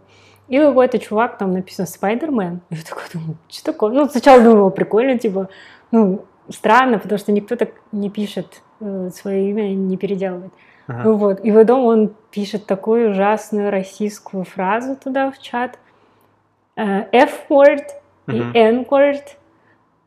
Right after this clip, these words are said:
Speaker 1: и всё в одном тексте, ну, понятно,
Speaker 2: Мгм, мгм.
Speaker 1: короче. И, и всё, я просто, я там выпала,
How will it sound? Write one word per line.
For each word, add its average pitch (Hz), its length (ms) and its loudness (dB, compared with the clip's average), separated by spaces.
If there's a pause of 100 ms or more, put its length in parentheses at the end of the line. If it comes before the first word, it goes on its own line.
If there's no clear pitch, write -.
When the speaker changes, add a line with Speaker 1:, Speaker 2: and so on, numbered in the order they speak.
(140)
Speaker 1:
и 214 140 -2
всё 214 300 0
в 214 40 0
одном 196 260 0
тексте, 185 380 -6
ну, 208 140 -4 (120)
понятно, 160 420 -6
Speaker 2:
Мгм, 214 180 -8
мгм. 113 100 -16
Speaker 1:
короче. 185 460 -12 (720)
И, 247 360 8 (560)
и 208 300 4
всё, 233 640 8
я 214 280 8
просто, 240 720 6
я 220 240 8
там 208 200 0
выпала, 202 800 6